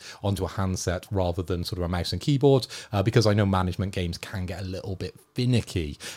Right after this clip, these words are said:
Um, outside that, you can't argue with Ape Escape. I used to love the Ape Escape games back in the day on the P S one.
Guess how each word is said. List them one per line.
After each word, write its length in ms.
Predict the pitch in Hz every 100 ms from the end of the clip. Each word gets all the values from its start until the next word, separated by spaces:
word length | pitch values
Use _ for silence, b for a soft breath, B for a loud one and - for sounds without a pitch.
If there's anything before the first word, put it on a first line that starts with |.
| B
Um, 240 | 117 117 143
outside 420 | 143 - 120 110
that, 240 | 110 -
you 80 | 107
can't 380 | - 101 87 -
argue 300 | 78 78 90
with 120 | 80
Ape 200 | 87 87
Escape. 440 | - - 85 80 - b b -
I 60 | 101
used 200 | 110 -
to 60 |
love 640 | 98 95 101 98 92 87 -
the 80 | 87
Ape 200 | 85 87
Escape 340 | - 85 82
games 400 | 95 87 85 85
back 300 | - 90 -
in 80 | 87
the 60 |
day 140 | 85 92
on 120 | 87
the 40 |
P 140 | - 95
S 160 | 87
one. 320 | 98 95 95